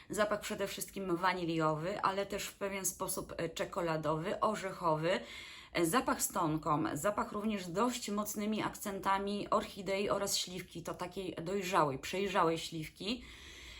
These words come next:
E, o doskonałej projekcji, słuchajcie, o doskonałej trwałości, więc rzeczywiście ma szansę zasłużyć na te komplementy, bo jest bardzo mocno wyczuwalny, e, przez otoczenie. Tak jak mówię,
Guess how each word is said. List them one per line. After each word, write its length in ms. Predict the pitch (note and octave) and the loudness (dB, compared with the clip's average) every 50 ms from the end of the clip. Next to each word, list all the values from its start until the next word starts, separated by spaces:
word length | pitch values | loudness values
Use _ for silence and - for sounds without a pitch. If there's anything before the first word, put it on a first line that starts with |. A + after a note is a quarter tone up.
| - - - | -8 -4 0
E, 260 | F3+ F#3+ G3 - - | 2 2 2 4 6
o 140 | G#3+ C4+ B3+ | 6 6 8
doskonałej 560 | C#4+ C4+ C#4 - - G#3 F#3+ F3 E3+ E3 D#3+ | 6 4 2 2 0 0 2 2 2 2 0
projekcji, 520 | - E3 D#3 D3 C#3+ D3 - - - D#3+ | 0 -2 -2 -2 -2 -2 -6 -8 -8 -6
słuchajcie, 480 | D#3 - C#3 - D3+ D3+ D3+ - - - | -6 -6 -6 -6 -4 -4 -4 -4 -4 -4
o 100 | F3+ E3+ | -2 -2
doskonałej 640 | D#3+ G3 - - - - A3+ G#3 G#3 G#3 G3+ G3 G3 | -2 -2 -2 -2 -2 -2 0 2 4 4 4 2 2
trwałości, 640 | G3 - - F#3+ F#3 F#3 F3+ F3+ F3+ - - F3 E3 | 0 -2 0 2 2 4 2 2 0 -4 -4 0 2
więc 220 | E3 E3 F3 E3 | 4 4 2 2
rzeczywiście 600 | D#3 F3 F3+ F3+ - F3+ F3 G3 - - - E3 | 0 -4 -6 -6 -6 -6 -4 -4 -2 -2 0 2
ma 200 | E3+ F3 F3+ G3+ | 2 4 4 4
szansę 400 | - - F#3+ F3+ F#3 F#3 F#3+ F3 | 4 2 2 0 0 0 -2 -2
zasłużyć 480 | E3 F3+ F3+ - F3+ F3+ F3 F3+ E3+ F#3 | -2 -4 -4 -4 -6 -6 -6 -6 -4 -2
na 120 | F3 F3 | -2 -2
te 100 | F3 F3 | -2 -2
komplementy, 600 | - F3+ F3 E3+ E3+ F3 E3 E3+ E3 E3 E3 F3 | -2 -2 -2 0 0 0 0 2 2 2 0 0
bo 140 | E3 D#3+ E3+ | -2 0 0
jest 220 | E3+ E3 D#3 E3+ E3+ | 0 0 0 0 2
bardzo 400 | F#3+ G3 F#3+ F3 D#3+ - D3+ D3 | 4 4 4 4 2 0 0 2
mocno 480 | D3 D3 D3 - - D3+ D3 D3 C#3+ - - - - - - - - - | 2 0 0 -2 -2 -2 -2 -2 -2 -4 -10 -16 -16 -16 -18 -16 -10 -6
wyczuwalny, 840 | D3+ D#3 F3+ G3+ G3 G3 G3+ F3+ F#3+ F#3 F#3+ G3 G3 G3+ G3 - - | -4 0 0 0 0 -2 -2 2 4 4 4 2 0 0 -2 -2 -2
e, 80 | - | -4
przez 260 | E3+ - - F#3+ F3 - | -6 -4 -4 -4 -2 -2
otoczenie. 760 | - F3 F3+ F3+ E3+ - E3+ D#3+ D#3+ E3 E3 G3 B3 A#3+ - - - - - - - - - - - - _ _ _ _ _ _ _ _ _ _ - | -2 -2 -2 -4 -2 0 2 2 4 4 4 2 2 0 -6 -12 -20 -20 -20 -20 -20 -20 -20 -20 -20 -20 _ _ _ _ _ _ _ _ _ _ 6
Tak 120 | E4 D4+ C4+ | 6 6 6
jak 120 | A#3+ - | 6 2
mówię, 400 | G#3+ G3 F3+ E3 F3+ E3+ D#3+ | 2 0 0 0 0 0 0